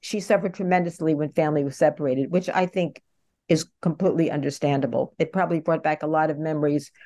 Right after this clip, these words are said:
when she and her family members were separated, although she stayed with her mother for a while,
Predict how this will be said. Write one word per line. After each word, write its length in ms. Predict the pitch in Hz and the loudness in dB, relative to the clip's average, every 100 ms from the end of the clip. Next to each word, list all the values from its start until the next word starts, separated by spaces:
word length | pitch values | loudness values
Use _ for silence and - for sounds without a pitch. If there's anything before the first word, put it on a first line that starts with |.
| - _ _ | -20 _ _
when 260 | - 156 143 | 0 2 0
she 320 | - 175 165 | -4 -2 0
and 80 | 151 | 0
her 260 | 170 151 - _ - | -2 -4 -6 _ 0
family 260 | 160 151 | 0 2
members 300 | 151 131 139 | 0 -2 -2
were 80 | 147 | -4
separated, 480 | - 143 - 135 147 | 0 -2 0 -2 -2
although 200 | 160 170 | -2 -2
she 160 | - | -2
stayed 280 | 175 - 208 | -6 0 0
with 140 | 190 180 | 0 -2
her 120 | 160 | -2
mother 380 | 180 175 143 - - | 0 2 0 -2 -6
for 80 | 156 | -4
a 60 | |
while, 440 | 147 160 156 151 | -2 0 0 0